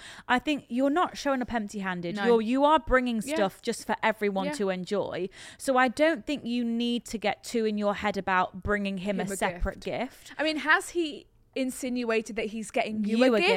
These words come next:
Speaker 1: gift.
Speaker 2: Like, can we, can we ask him?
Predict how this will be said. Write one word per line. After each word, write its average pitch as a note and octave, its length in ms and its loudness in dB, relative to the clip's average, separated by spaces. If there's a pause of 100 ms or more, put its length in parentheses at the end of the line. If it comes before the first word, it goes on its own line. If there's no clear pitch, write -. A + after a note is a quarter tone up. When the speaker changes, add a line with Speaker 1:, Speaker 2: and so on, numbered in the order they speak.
Speaker 1:
gift. F#3+ 100 0
Speaker 2:
Like, - 200 8
can B3 260 0
we, B3 280 -2 (380)
can E4+ 160 2
we F#4+ 120 2
ask A4+ 320 2
him? F3+ 220 -2